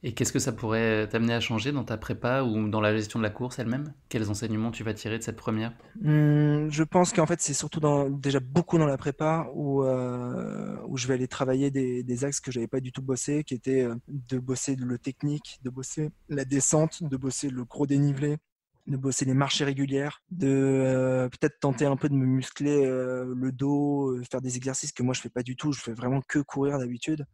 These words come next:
Speaker 2: Donc, euh, ça va être de bosser cet aspect-là, de peut-être mon alimentation, voilà, ça, euh, j'ai appris sur la diagonale que <laughs> il n'y avait pas que le sucre dans la vie, il y avait le sel aussi. Euh, <laughs> et donc voilà, euh, de, de plus équilibrer, euh,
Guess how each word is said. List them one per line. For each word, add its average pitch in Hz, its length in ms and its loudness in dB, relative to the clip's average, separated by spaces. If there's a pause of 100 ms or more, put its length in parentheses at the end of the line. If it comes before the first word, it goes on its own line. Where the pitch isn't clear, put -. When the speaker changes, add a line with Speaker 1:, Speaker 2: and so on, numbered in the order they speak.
(120)
Speaker 2:
Donc, 139 460 4
euh, 135 260 4
ça 135 140 0
va 135 60 2
être - 100 -4 (360)
de 151 220 -2
bosser 147 300 2
cet - 140 -6
aspect-là, 151 560 2 (120)
de 147 180 0
peut-être 190 300 2 (340)
mon 165 280 8
alimentation, 170 600 6
voilà, 135 260 6
ça, 147 140 0
euh, 127 580 4
j'ai 127 140 2
appris 131 200 -2
sur 151 140 2
la - 20 2
diagonale 135 400 4
que 117 800 -4
<laughs> - 260 -2
il 131 60 -4
n'y 127 100 -2
avait 123 140 -2
pas 143 120 -2
que 139 120 0
le 131 40 -6
sucre 147 360 0
dans 135 100 4
la 131 160 4
vie, 156 320 0
il 127 80 -4
y 127 40 -4
avait 120 100 -6
le 120 60 -6
sel 139 220 0
aussi. 131 320 -4 (100)
Euh, 127 260 0 (100)
<laughs> - 160 2
et 127 240 0 (320)
donc 135 240 2
voilà, 127 220 0
euh, 139 460 -8
de, 135 240 -6
de 135 180 -12
plus - 180 0
équilibrer, 151 540 4
euh, 139 360 0